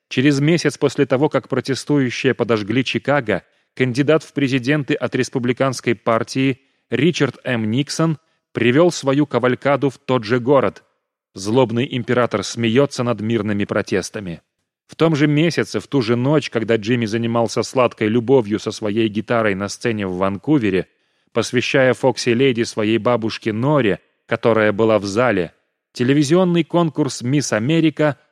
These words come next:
получил первый публичный удар от имени женского движения. А вы разве не знали? Конкурс "Мисс Америка" был сексистский, расистский. "Мисс Америка" была частью американского милитаризма.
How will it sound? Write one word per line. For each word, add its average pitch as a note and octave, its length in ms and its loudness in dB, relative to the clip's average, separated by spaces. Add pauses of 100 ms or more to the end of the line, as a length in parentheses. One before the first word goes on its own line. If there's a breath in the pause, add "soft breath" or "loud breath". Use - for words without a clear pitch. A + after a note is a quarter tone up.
(120)
получил D3 440 2
первый E3 420 2
публичный C#3 600 -2
удар B2+ 380 0
от - 240 -6
имени B2+ 320 -2
женского G#2+ 540 -2
движения. G2 600 -2 (400)
А G#2 120 -2
вы C#3 120 4
разве B2+ 300 2
не C3 120 0
знали? A#2+ 520 -2 (200)
Конкурс D#3+ 480 2
"Мисс D#3+ 200 0
Америка" C#3 480 0
был D3 220 2
сексистский, C#3+ 880 -4
расистский. B2 880 -4 (220)
"Мисс C3+ 320 0
Америка" C#3+ 420 0
была C3 220 0
частью B2+ 520 -2
американского A#2+ 720 -2
милитаризма. A#2+ 840 -2